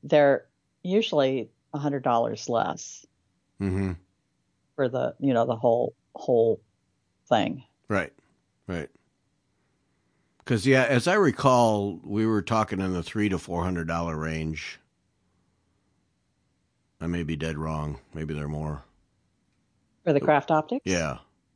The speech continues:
Speaker 1: Yeah, they're more.
Speaker 2: Okay.
Speaker 1: So the three to four hundred dollar range is for the glasses and, and the telescopes. The light is another,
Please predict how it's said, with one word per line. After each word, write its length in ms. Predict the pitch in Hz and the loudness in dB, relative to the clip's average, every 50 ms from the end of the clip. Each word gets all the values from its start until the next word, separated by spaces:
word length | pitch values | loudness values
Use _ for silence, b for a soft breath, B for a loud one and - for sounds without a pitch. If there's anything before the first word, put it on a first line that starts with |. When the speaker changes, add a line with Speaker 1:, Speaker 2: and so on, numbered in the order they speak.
| _ _ _ _ _ _ _ _ _ | _ _ _ _ _ _ _ _ _
Speaker 1:
Yeah, 140 | - 139 131 | -2 0 0
they're 160 | 127 131 127 | 0 0 -2
more. 260 | 127 117 120 117 - _ _ _ _ _ B B B B B B B B | -4 -6 -8 -10 -12 _ _ _ _ _ B B B B B B B B
Speaker 2:
Okay. 160 | - 82 82 - | -8 -8 0 4
Speaker 1:
So 440 | 190 170 160 156 151 143 131 - - _ | 6 8 8 8 8 6 4 0 -6 _
the 120 | - 175 156 | -8 -8 -8
three 220 | - - 202 208 | -2 4 4 4
to 80 | 196 196 | 4 4
four 180 | - - 190 185 | 2 0 0 2
hundred 240 | 190 170 165 160 151 | 2 0 0 0 2
dollar 260 | 156 147 147 147 143 | 2 4 4 2 2
range 240 | 143 143 139 139 147 | 0 0 -2 -4 -6
is 160 | 131 - - | -10 -10 -8
for 100 | - 143 | -6 -4
the 100 | 131 127 | -4 -2
glasses 520 | 127 131 127 123 123 - - 135 113 - | 0 2 2 2 2 0 -2 -8 -14 -12
and, 200 | 123 113 113 101 - _ - | -12 -12 -12 -12 -12 _ -6
and 180 | 147 135 127 123 | -4 -2 -2 -2
the 100 | 120 113 | -4 -6
telescopes. 1000 | - - 151 131 127 117 110 - - - - - - - _ - - - - _ _ _ _ _ _ _ _ _ _ _ _ | -4 -2 0 0 0 0 -2 -6 -6 -6 -6 -6 -8 -10 _ -18 -18 -18 -18 _ _ _ _ _ _ _ _ _ _ _ _
The 380 | - 139 127 120 117 - - - _ _ _ _ _ _ _ _ _ _ _ _ _ _ _ _ - | 4 6 6 6 4 2 -2 -8 _ _ _ _ _ _ _ _ _ _ _ _ _ _ _ _ 0
light 520 | 156 151 151 151 139 139 131 - - - - - | 2 4 6 6 6 4 2 0 -6 -16 -10 -6
is 180 | 156 143 123 143 | -6 -4 -4 -4
another, 500 | 135 131 123 123 131 123 120 120 120 | -2 0 0 0 0 0 -2 -2 -4